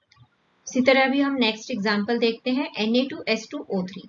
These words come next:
इसमें अभी हमें सल्फर की oxidation number again निकालना है, तो स-, sodium का प्लस वन होता है,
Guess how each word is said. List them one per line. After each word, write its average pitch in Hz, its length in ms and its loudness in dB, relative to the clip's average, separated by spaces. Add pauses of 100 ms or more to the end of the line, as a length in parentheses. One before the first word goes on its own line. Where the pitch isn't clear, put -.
(420)
इसमें 320 260 -4
अभी 330 140 -2
हमें 311 240 -6 (400)
सल्फर 214 440 -2
की 254 160 -2
oxidation 226 480 -2
number 202 300 -2
again 208 280 -2
निकालना 190 440 -4
है, 254 200 -4
तो 214 100 -4
स-, - 220 -8 (120)
sodium 240 440 -2
का 285 180 -2
प्लस 233 260 -4
वन 277 140 0
होता 277 240 -2
है, 302 120 -8